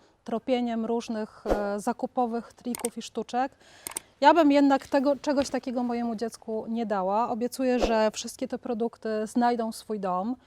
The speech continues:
Na pewno trafią do osób, które będą chciały po prostu z tych produktów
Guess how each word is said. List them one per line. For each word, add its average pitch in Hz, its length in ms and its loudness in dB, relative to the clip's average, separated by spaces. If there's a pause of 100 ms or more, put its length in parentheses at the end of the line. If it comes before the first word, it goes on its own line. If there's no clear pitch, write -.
(340)
Na 214 80 -6
pewno 247 280 -2
trafią 240 380 -2
do 220 140 -2
osób, 226 240 -6
które 269 200 -4
będą 254 220 -2
chciały 240 440 0
po 208 120 -14
prostu - 320 -12
z - 60 -18
tych - 200 -12
produktów 214 640 -10